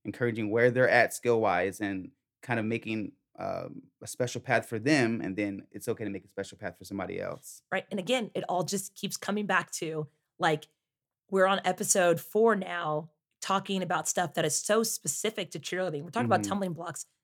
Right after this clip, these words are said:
Speaker 2: But as always, this goes beyond
Speaker 1: Yeah.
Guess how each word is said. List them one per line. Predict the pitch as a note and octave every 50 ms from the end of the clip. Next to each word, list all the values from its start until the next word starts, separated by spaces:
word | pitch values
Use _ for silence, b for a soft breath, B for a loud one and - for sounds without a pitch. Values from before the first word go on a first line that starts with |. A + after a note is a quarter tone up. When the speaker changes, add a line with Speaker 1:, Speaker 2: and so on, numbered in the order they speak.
| _ _ _ _ _ _ _ _ _ _ _ _ _ _ _ _ _ _ _
Speaker 2:
But | - F3 E3
as | E3+ F3+ D#3+
always, | B3 D4 D4+ A3 F3 - - C#3+ - - - _ _ _ _ _ _ _ _ _ _ _ _ -
this | F#3 D#3+ E3 F#3+ B3+ C4 -
goes | G3+ G#3 A3 A#3+ A3+ F3
beyond | E3 G3 F#3+ F#3 A#3 C#4+ A3+ - - D3+ -
Speaker 1:
Yeah. | - G2+ G2+ G2